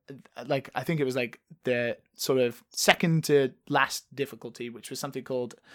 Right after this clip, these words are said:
uh, like, expert or something. I think master is the highest mode. And then it just all comes flooding down at you. Like, you have to slide your fingers all over the place. You have to, like, play it like a keyboard, and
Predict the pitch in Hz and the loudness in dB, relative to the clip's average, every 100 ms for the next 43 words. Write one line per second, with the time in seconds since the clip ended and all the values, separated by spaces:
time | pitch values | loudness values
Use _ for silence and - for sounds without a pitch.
0 | - - - 82 90 - 147 - 135 107 | -20 -18 -10 -6 -6 -4 -4 -2 -2 -2
1 | 131 113 107 110 107 151 135 160 156 - | -4 -6 -8 -8 -6 -6 2 4 4 2
2 | 139 127 135 123 117 131 120 113 - - | -4 -4 -4 -4 -4 -6 -6 -8 -12 -20
3 | - - - 160 180 170 175 208 - - | -20 -14 -2 2 2 2 2 2 6 12
4 | 226 240 202 190 - 214 214 190 175 180 | 12 12 10 8 6 6 8 8 6 6
5 | 170 160 151 143 143 139 - - 175 175 | 6 2 0 0 0 -2 -10 0 2 2
6 | 180 - 214 226 202 208 208 208 196 196 | 2 2 4 4 6 8 8 8 6 6
7 | 190 180 165 190 170 170 165 156 143 135 | 4 2 0 -2 0 -2 -2 0 0 -2
8 | - - 202 214 190 190 190 - 202 180 | -14 0 4 6 4 0 0 4 4 6
9 | 185 185 165 170 170 | 4 4 2 -2 0